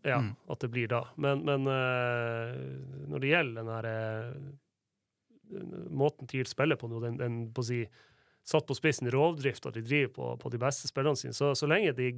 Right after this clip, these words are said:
Speaker 1: det går, så er jo ikke det noe problem. Det er jo en suksessoppskrift for mange lag gjennom historien å bare kjøre på de
Speaker 2: Mm.
Speaker 1: elleve beste spillerne,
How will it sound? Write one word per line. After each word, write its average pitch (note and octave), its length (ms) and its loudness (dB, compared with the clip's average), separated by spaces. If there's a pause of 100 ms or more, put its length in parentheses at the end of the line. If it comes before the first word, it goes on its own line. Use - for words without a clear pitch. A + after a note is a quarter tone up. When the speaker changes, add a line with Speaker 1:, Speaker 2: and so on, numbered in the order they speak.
Speaker 1:
det D3 180 4
går, D#3 320 4
så D#3+ 80 2
er E3 60 4
jo - 20 0
ikke E3+ 140 0
det D#3+ 80 4
noe - 80 -8
problem. C3 260 0
Det C#3 140 4
er - 20 6
jo C3 240 2
en B2 140 -2
suksessoppskrift - 800 0
for B2 80 -4
mange D#3+ 240 4
lag A2+ 220 0
gjennom A#2 260 0
historien B2 380 2
å A2+ 80 -4
bare A#2+ 180 0
kjøre D3+ 400 4
på A#2 160 -10
de A#2 160 -6
Speaker 2:
Mm. C3 80 2
Speaker 1:
elleve C3 320 0
beste A#2+ 320 -4
spillerne, C#3 400 2